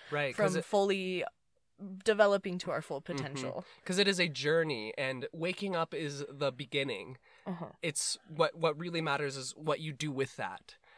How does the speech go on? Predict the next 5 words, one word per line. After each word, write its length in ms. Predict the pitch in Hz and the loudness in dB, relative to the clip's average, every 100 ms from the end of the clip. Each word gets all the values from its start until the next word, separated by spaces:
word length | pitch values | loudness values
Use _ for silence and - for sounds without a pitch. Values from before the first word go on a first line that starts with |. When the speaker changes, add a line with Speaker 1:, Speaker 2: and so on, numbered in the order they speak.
| - | -8
Speaker 1:
Enlightenment 840 | - 147 170 185 185 175 165 - - _ _ - | -2 4 4 4 2 0 0 -6 -10 _ _ 0
isn't 540 | 151 156 151 135 - - - | 0 4 2 2 -4 -8 -2
a 240 | 143 139 | 0 0
destination. 800 | 131 135 - 123 127 139 - 113 | 0 -2 -2 -2 -2 -2 -4 4
Speaker 2:
Right. 180 | 156 - | 6 6